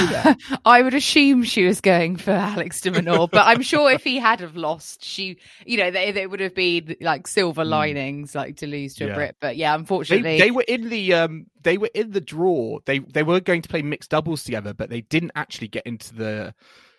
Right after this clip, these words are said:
Speaker 1: they were, they unfortunately didn't make the cutoff. But that would have been a nice pairing, I think, to see, see on court. We don't normally see many kind of boyfriend-girlfriend relationship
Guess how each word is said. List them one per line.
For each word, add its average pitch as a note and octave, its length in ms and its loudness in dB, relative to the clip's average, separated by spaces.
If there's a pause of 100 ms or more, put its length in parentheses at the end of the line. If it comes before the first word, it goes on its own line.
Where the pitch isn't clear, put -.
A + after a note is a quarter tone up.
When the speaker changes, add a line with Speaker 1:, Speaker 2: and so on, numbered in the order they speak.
(120)
Speaker 1:
they B2 140 2
were, B2 140 0
they B2 280 -2 (100)
unfortunately C3+ 460 -2
didn't A#2 280 -2
make B2 180 -4
the A#2+ 80 -20
cutoff. - 760 -6 (100)
But A#2 100 -4
that E3+ 120 4
would C4 80 0
have C#4 60 -4
been A3+ 100 2
a F3+ 60 2
nice E3+ 240 2
pairing, G3+ 320 -2
I G#2+ 80 -6
think, - 200 -8
to - 80 -12
see, G#2+ 360 -6
see - 160 -10
on G#2 100 -10
court. - 160 -8
We C#3+ 80 -8
don't G3 220 -8
normally G3 480 4
see C#3+ 440 -6 (380)
many C3 320 2
kind B2 220 0
of A2+ 180 -2 (500)
boyfriend-girlfriend C3 760 2
relationship C3+ 720 -4